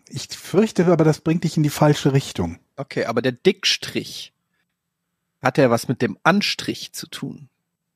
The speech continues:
Speaker 1: Er hat etwas mit Anstrich zu tun,
Speaker 2: Also
Speaker 1: ja.
Speaker 2: mit dem Streichen. Mhm. Dickstrichkette. Geht es da um Muster?
Speaker 1: Ja, kann man sagen. Ja,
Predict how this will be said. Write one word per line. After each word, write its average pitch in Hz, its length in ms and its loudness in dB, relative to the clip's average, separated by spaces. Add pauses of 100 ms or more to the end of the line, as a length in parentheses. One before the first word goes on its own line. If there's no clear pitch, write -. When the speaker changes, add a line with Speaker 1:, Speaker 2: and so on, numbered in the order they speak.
(380)
Speaker 1:
Er - 100 0
hat 190 200 4
etwas 185 280 2
mit - 360 0 (460)
Anstrich - 480 0
zu - 120 -2
tun, 101 200 -6
Speaker 2:
Also 98 140 4
Speaker 1:
ja. 92 60 6
Speaker 2:
mit 95 80 4
dem 110 100 0
Streichen. 127 880 -2 (1200)
Mhm. 113 380 -6 (200)
Dickstrichkette. - 1000 -4 (1500)
Geht 165 200 2
es 180 100 -4
da 165 80 4
um 143 240 0
Muster? - 560 0 (1700)
Speaker 1:
Ja, 202 400 4
kann - 140 -2
man 196 120 2
sagen. 202 340 2
Ja, 175 220 0